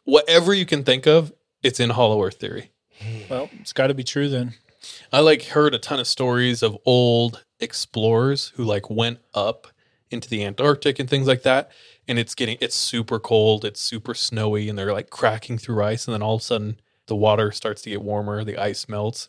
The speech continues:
Speaker 1: and they're in tropical island weather.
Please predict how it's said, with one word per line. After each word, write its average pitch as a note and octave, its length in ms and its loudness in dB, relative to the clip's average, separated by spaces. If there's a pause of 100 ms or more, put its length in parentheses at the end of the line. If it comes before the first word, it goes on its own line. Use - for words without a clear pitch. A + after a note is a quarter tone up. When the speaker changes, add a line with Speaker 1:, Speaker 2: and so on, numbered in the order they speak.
(140)
Speaker 1:
and A2+ 100 -6
they're G#2+ 120 -2
in G#2+ 80 -4
tropical G#2+ 840 -2 (300)
island G#2+ 400 -4
weather. F#2 340 -8